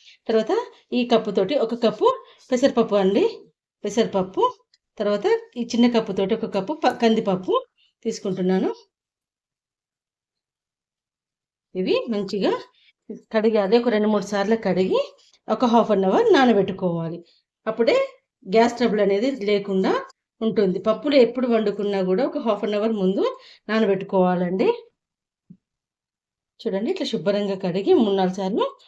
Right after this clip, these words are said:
వాటర్ వేసి నానబెట్టి పెట్టుకుందాం. చూడండి, రైస్ అనేది, రైస్ అనేది ఇలా కడిగి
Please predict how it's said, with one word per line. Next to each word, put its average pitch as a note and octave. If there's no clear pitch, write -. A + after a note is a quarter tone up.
వాటర్ G3+
వేసి F#3
నానబెట్టి A3+
పెట్టుకుందాం. F3
చూడండి, F#3+
రైస్ G#3
అనేది, F#3+
రైస్ F#3+
అనేది F3
ఇలా A#3+
కడిగి F#3